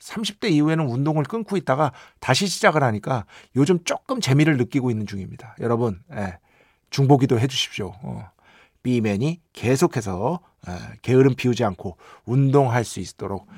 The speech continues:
여러분의 성원이 반드시 필요한 것이다. 음. 자, 음악 두 곡 듣겠습니다. 먼저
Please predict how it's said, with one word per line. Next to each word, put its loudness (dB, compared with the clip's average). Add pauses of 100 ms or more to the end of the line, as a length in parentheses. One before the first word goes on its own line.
(120)
여러분의 -2 (180)
성원이 2 (220)
반드시 -2 (120)
필요한 6
것이다. 12
음. -2 (340)
자, 8
음악 8
두 0
곡 10
듣겠습니다. 4
먼저 4